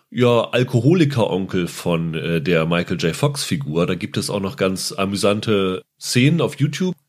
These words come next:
die ich auch auf filmduelle punkt de einstellen werde. Und dann hat Fox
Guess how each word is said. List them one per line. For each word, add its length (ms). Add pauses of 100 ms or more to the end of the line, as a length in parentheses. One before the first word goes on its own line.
(140)
die 140
ich 100
auch 120
auf 160
filmduelle 440
punkt 80
de 220
einstellen 480
werde. 360 (280)
Und 200
dann 240
hat 160
Fox 440